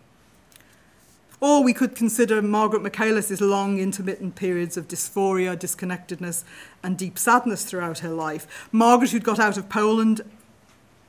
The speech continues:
in nineteen, December nineteen thirty-eight, on a, to the U K, to London, on a U K, um, on a domestic servant's visa. That was, you know, there were,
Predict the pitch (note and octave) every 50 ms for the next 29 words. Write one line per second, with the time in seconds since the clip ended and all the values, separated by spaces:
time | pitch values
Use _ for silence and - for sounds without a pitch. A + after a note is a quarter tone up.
0 | _ - G3 F#3 F#3 F#3 F#3 F#3 F#3+ F#3 - F#3 F3+ F3+ - - F3+ E3 F#3+ -
1 | - F#3+ F#3+ F#3 F#3 F3+ F3+ E3 - F#3 - G3 F3+ E3 F3+ F#3+ F#3 F#3 F3+ -
2 | - - - - F#3+ F#3+ F#3 F3+ - - - - - - - - - - - -
3 | A#3 G#3 F#3+ G3 F#3 F#3+ F#3 - - G#3 G3+ G#3+ G#3+ - G3 F3+ F3+ F#3+ G#3 G3+
4 | G#3 G#3+ G#3 G#3 - - - - - G3 G3+ G3 F#3 F3+ E3 F3+ G#3 G#3 G#3 G#3
5 | G#3 G#3 F#3+ F#3 F#3 F3+ - - - - - _ _ _ _ - F#3 F3 F3 E3+
6 | F#3 - G3 G3 F3+ G3 G3+ G#3+ G#3 G#3+ - G#3 - - - A3 G3+ G3+ G3+ F#3+
7 | F#3 E3 - - E3+ E3 D#3+ D#3+ E3+ D#3+ D#3+ D#3+ - E3+ - - _ _ _ _
8 | - F3+ E3+ E3 D#3+ D#3 - - - _ C#4+ F#3+ F3 E3+ E3+ E3+ D#3+